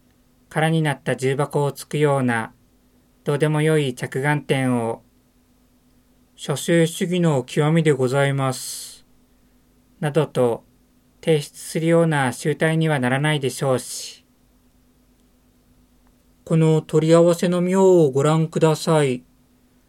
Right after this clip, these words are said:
考え抜かないと悟れないほどの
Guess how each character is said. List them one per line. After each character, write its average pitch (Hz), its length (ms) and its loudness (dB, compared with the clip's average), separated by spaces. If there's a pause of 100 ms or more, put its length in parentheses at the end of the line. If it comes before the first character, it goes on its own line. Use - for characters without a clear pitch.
(320)
考 160 100 -4 (320)
え 156 80 2
抜 156 160 0
か 175 160 -2
な 180 180 0
い 170 100 -2
と 143 300 2
悟 160 280 -2
れ 170 100 4
な 170 180 2
い 156 60 2
ほ 143 220 -4
ど 151 140 2
の 131 360 0